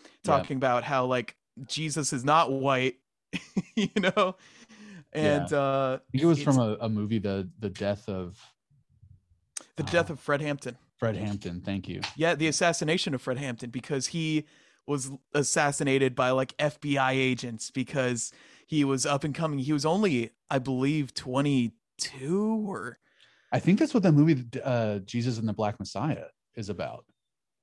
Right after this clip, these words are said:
Speaker 1: Yeah, Black
Speaker 2: Is that,
Speaker 1: Messiah.
Speaker 2: yeah.
Speaker 1: Yeah, it's all kind of connected there.
Speaker 2: Yeah,
Speaker 1: Which
Speaker 2: and
Speaker 1: I really
Speaker 2: so
Speaker 1: wanna see. I heard
Speaker 2: <laughs> I,
Speaker 1: it's pretty good.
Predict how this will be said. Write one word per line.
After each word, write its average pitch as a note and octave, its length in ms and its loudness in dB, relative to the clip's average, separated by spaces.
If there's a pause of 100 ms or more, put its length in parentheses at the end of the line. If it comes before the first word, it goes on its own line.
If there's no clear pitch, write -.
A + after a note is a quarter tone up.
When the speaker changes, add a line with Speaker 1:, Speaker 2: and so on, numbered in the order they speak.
(140)
Speaker 1:
Yeah, D#3 280 2 (160)
Black A2 260 0
Speaker 2:
Is A#2 80 -2
that, - 80 -2
Speaker 1:
Messiah. C#3+ 380 4
Speaker 2:
yeah. C#3+ 60 -10 (380)
Speaker 1:
Yeah, C3+ 320 4
it's A2+ 200 -4
all B2+ 180 4
kind B2+ 200 -2
of A#2+ 80 -4
connected B2+ 460 -4
there. - 280 -10 (1200)
Speaker 2:
Yeah, G#3 360 -2 (280)
Speaker 1:
Which D3 140 0
Speaker 2:
and - 20 6
Speaker 1:
I - 40 8
really D#3+ 160 8
Speaker 2:
so D3 80 8
Speaker 1:
wanna A2+ 160 2
see. G2+ 300 -6 (580)
I - 40 -8
heard F3+ 240 0
Speaker 2:
<laughs> A#2 80 -2
I, G3 40 4
Speaker 1:
it's D#3+ 140 -2
pretty F#2 160 -12
good. F#2+ 180 -4